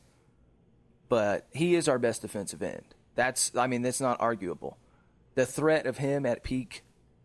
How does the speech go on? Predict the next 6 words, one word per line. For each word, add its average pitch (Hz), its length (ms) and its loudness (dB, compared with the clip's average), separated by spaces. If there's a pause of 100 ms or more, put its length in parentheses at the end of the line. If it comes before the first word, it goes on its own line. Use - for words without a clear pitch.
play 139 520 0 (840)
is 127 380 4
threatening 123 380 0
to 117 100 -2
a 107 40 0
defense. - 580 -6